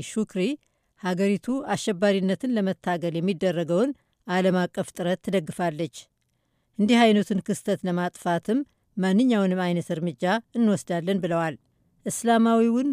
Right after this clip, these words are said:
ቡድን ለማጥፋት የሚያስችለው ጥሩ ዘዴ ለኢራቅ መንግስት ወታደራዊና ሰብአዊ እርዳታ የሚያደርግ ዓለም አቀፍ ጥምረት ማጠናከር እንደሆነ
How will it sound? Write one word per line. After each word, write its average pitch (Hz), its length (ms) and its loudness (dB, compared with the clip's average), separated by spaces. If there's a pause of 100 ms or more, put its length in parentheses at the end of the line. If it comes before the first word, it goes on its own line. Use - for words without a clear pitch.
ቡድን 196 420 0 (160)
ለማጥፋት 196 760 0
የሚያስችለው 180 840 -2
ጥሩ 185 240 -6
ዘዴ 202 240 0 (560)
ለኢራቅ 220 380 4
መንግስት 214 340 -2
ወታደራዊና 190 760 0 (180)
ሰብአዊ 196 340 0
እርዳታ 175 420 -4 (280)
የሚያደርግ 175 640 -2 (420)
ዓለም 196 240 2
አቀፍ 202 420 -4
ጥምረት 190 500 -2 (180)
ማጠናከር 190 640 -2
እንደሆነ 185 380 2